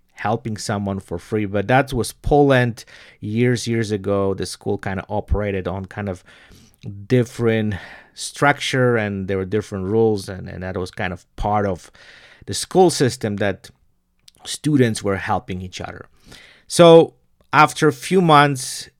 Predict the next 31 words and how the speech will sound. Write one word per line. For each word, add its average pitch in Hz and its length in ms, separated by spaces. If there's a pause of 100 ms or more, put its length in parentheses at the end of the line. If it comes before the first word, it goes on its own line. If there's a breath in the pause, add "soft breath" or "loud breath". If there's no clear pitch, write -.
(160)
of - 460 (340)
pretty 156 280
much 123 340
trying 135 800
to 107 260
help 123 440
them, 113 300 (340 loud breath)
they 131 380
definitely, 117 1120 (220)
um, 92 360 (800)
learn 143 580
a - 80
lot 117 320
of 101 140
new 95 160
stuff. 107 580
They, 95 220
they 92 140
could 98 160
understand 104 560
things 123 300
better, 104 500 (760 loud breath)
and 107 360
they 95 140
passed 120 360
some 107 140
of 104 160
those 98 200
tests, - 600
and 90 260
they 90 220